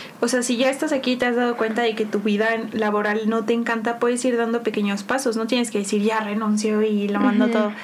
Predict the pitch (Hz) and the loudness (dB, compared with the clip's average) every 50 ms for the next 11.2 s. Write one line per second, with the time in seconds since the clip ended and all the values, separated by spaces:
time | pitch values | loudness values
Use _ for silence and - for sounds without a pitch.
0 | - - - - - 208 202 202 190 202 202 190 180 196 214 240 277 254 226 208 | -16 -14 -8 -4 -2 0 0 0 2 0 0 2 2 0 -2 -2 -4 -4 -2 -2
1 | 202 196 196 190 196 208 240 311 320 226 202 196 202 208 208 196 190 180 185 202 | 0 0 0 2 2 2 0 0 0 0 0 0 2 2 2 2 2 0 0 0
2 | 226 214 208 208 196 190 196 196 196 220 202 196 190 190 190 196 190 185 180 - | 0 0 0 2 2 0 0 0 0 0 0 2 0 0 0 -2 -2 -2 -2 -2
3 | 208 214 214 - - - 208 196 202 180 180 175 180 220 - - - - - - | -2 -4 -4 -4 -4 -4 -4 -2 0 0 0 0 -2 -4 -6 -8 -12 -12 -12 -14
4 | - - - - - 214 214 214 214 214 - 214 220 208 214 214 - - - 214 | -16 -16 -14 -8 -2 0 0 0 0 0 0 0 2 2 0 -2 -4 -4 -2 -2
5 | 202 202 - 240 247 262 262 - 240 240 226 233 220 220 214 214 214 214 220 214 | -2 -2 -2 -2 -2 -2 0 0 0 0 0 0 0 0 0 0 0 0 -2 -2
6 | 214 214 202 202 - 208 208 208 208 208 - 208 190 190 196 196 214 214 214 202 | 0 0 -2 0 0 -2 0 0 -2 -2 0 0 0 2 2 0 0 0 0 0
7 | 190 190 185 - - - - - 196 185 202 240 - - 240 220 233 254 247 302 | -2 -2 -4 -6 -6 -6 -6 -2 -2 -2 -2 -2 -4 -2 -2 -2 0 0 0 0
8 | 330 330 285 - - 208 - 214 214 214 214 - 214 208 208 214 220 247 269 302 | -2 -2 -2 -2 -4 -2 -2 0 0 0 -2 0 0 0 0 0 0 0 0 -2
9 | 285 285 - 233 226 - 220 214 214 208 208 214 208 214 208 202 214 214 214 240 | -2 -2 -2 -2 -2 0 -2 -2 -2 -2 -4 -4 -4 -4 -4 -2 -2 -4 -2 -2
10 | 233 220 - 226 233 240 220 190 - - 196 202 208 202 214 202 196 208 202 202 | -4 -2 0 0 0 0 -2 -2 -4 -2 -2 0 0 0 -2 0 0 0 0 2
11 | 196 196 190 190 | 0 0 0 -2